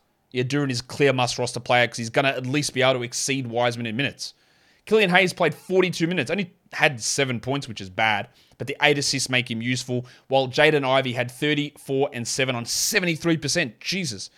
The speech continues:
you don't really get that sort of efficiency from Ivey very often, so great to see that, while Isaiah Livers also was able to ramp up some of the usage, fifteen points, four threes. He sprained his ankle, but he was able to return. He's had so many injuries. Hopefully he's good to go, while Eugene Omoruyi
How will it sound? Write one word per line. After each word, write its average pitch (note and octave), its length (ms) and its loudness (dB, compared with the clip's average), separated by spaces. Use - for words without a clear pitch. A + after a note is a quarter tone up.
you D3+ 80 -4
don't D#3+ 180 0
really E3 220 4
get D#3 220 2
that D3+ 160 2
sort D3+ 140 0
of C#3+ 100 0
efficiency C#3+ 360 -6
from B2 220 -8
Ivey A#2+ 320 2
very A2+ 240 -2
often, A2+ 260 -4
so G#2+ 180 -2
great C#3 240 4
to A#2+ 80 -6
see A#2 220 0
that, A#2+ 160 0
while A#2+ 140 0
Isaiah D#3 280 2
Livers D#3 260 2
also D3+ 360 -2
was B2+ 120 -4
able B2+ 180 0
to A#2 60 -2
ramp B2 300 -2
up A2+ 140 -2
some A2+ 200 -6
of G#2 80 -10
the A2 80 -6
usage, A#2 420 -8
fifteen C3+ 320 -4
points, B2 260 -6
four A2+ 240 -6
threes. A2 240 -6
He B2 60 -8
sprained A3 300 2
his D#3 100 2
ankle, F#3+ 340 2
but C3+ 120 6
he C#3+ 80 2
was D3+ 400 6
able C3+ 280 4
to C3+ 140 -6
return. B2 360 -2
He's D3+ 120 -4
had A2 140 -2
so G#2 220 -4
many G2+ 240 -6
injuries. G#2 340 -10
Hopefully D3+ 480 2
he's B2 160 -4
good A#2+ 200 -6
to B2 80 -6
go, A#2 160 2
while A#2 160 0
Eugene C3 480 -2
Omoruyi B2 500 0